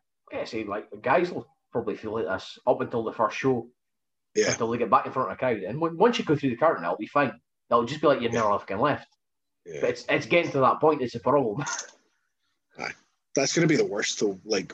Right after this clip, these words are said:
Speaker 2: waiting to go that, through the curtain, like, 'cause normally, I, I was saying this to Dynamite the other week, like, I, every match I've ever had,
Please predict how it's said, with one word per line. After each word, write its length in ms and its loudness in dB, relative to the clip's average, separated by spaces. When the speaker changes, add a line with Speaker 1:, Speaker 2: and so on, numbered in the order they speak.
Speaker 2:
waiting 240 0
to 100 -10
go 140 -8
that, 140 -6
through 200 -2
the 60 -6
curtain, 380 -4
like, 220 -10
'cause 200 -6
normally, 500 4
I, 160 0
I 160 0
was 160 0
saying 180 2
this 180 -2
to 180 -4
Dynamite 440 -6
the 80 -12
other 160 -10
week, 280 -10
like, 220 -14
I, 240 -4
every 260 2
match 300 0
I've 180 -4
ever 200 0
had, 360 -2